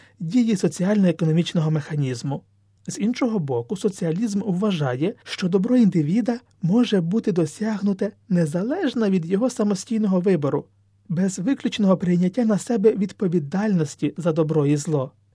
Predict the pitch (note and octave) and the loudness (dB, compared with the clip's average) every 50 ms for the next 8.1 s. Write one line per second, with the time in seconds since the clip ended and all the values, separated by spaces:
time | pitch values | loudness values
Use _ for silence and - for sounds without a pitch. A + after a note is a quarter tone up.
0 | - D#3 C3 C3+ D3+ E3 B3+ A#3+ B3 G3+ E3+ D3+ - D#3 D3 D3 - - C4+ C4+ | -8 -6 -4 -4 -2 0 0 2 2 2 2 0 0 0 -4 -4 -2 -2 0 0
1 | G#3+ E3 F3+ - - D3+ - F#3 - C#4+ C#4 - - A3+ A3+ A3 A3 G3+ F#3+ - | 0 0 -2 -4 -6 -4 -4 -2 -2 -2 -2 0 0 0 2 2 2 0 -2 -4
2 | G3+ G3+ - _ _ _ _ _ _ - F3 F#3+ A3+ B3 B3 C4+ A3 B3 A3+ - | -6 -6 -8 _ _ _ _ _ _ -4 -2 -2 0 0 0 0 0 0 0 0
3 | - G3+ - - - A#3+ A3+ A3 A3+ - - - C4 - - - F3 C#3+ C3+ C#3 | -4 -6 -6 -2 -2 0 2 2 0 -2 -4 -8 -8 -8 -6 -4 -2 -2 -2 -2
4 | - - - - _ _ _ _ - - - D#3 C#3+ - A3+ A#3+ A3 F#3+ - D3+ | -4 -8 -10 -12 _ _ _ _ -12 -6 -4 -4 -2 0 0 0 0 0 0 -2
5 | C#3 - - F#3 G#3 F#3+ - - F#3 E3 - - - D#3 D3 - D3 B2 A#2+ C3 | -2 -2 -2 -4 -4 -4 -4 -6 -4 -4 -4 -4 -4 -4 -4 -4 -8 -6 -6 -6
6 | C#3+ - - B3+ - - - - C#4 D#4+ - - E3+ G3 A3 - G#3 G#3 F3+ G3 | -6 -4 -4 -6 -6 -6 -6 -6 -6 -6 -4 -4 -4 -2 0 0 0 0 0 0
7 | E3+ F3 F#3+ F#3+ F#3+ G3+ F3+ E3+ D#3 - F#3 C#3+ C#3+ C#3+ C#3 D3 D#3 - - A#3 | 0 0 0 0 0 0 0 0 -2 -4 -6 -6 -4 -2 -2 -2 -2 -4 -4 -6
8 | A#3 | -6